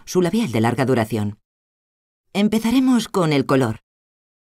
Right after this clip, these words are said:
utilizando el aplicador para dar forma a tus labios.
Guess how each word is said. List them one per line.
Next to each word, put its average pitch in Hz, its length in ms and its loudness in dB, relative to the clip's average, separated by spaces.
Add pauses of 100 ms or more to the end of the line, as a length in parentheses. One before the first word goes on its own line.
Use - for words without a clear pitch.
(380)
utilizando 135 720 0
el 113 140 0
aplicador 165 640 -2
para 120 280 -6
dar 120 240 -4
forma 113 840 -2
a 117 60 -4
tus 120 240 -4
labios. 117 560 -2